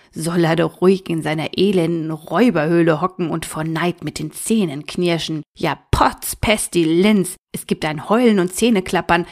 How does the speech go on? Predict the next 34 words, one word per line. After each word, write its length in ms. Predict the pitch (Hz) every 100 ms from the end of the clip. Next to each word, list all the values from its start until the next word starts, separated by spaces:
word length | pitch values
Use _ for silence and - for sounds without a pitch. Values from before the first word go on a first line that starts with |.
| - -
dass 200 | 165 160
sich 200 | 175 -
alle 280 | 185 190 170
Wildruden 600 | 208 208 - 202 202 185
und 160 | 175
Graugnomen 760 | 156 - 175 175 170 185 196 190
im 160 | 175
Borkerwald 600 | 160 165 175 165 156 170
die 140 | 196 -
Ohren 340 | 226 196 170
zuhalten 500 | - 175 151 156 -
müssen, 300 | 160 156 156
glaubt 580 | - 233 226 170 - -
mir.“ 300 | 160 160 - - _ _ -
Glatzenpeer 600 | 320 339 277 254 220 208
nickte 380 | 190 180 - 160
zufrieden 600 | 156 156 170 160 165 165 - - 302
und 100 | 311
sagte 360 | 262 247 240
mit 160 | 196 -
einem 200 | 151 156
kleinen 460 | - 214 220 185
Glucksen: 540 | 170 190 - - 214 202 _ -
„Und 260 | 156 - -
ob 260 | 220 -
sich 400 | - 151 - -
Borka 440 | 156 143 143 - 151
die 140 | 170
Pest 460 | - - 294 - -
an 140 | 214
den 240 | - 196
Hals 240 | 247 262 -
ärgern 500 | - 233 220 208 208
wird, 220 | 202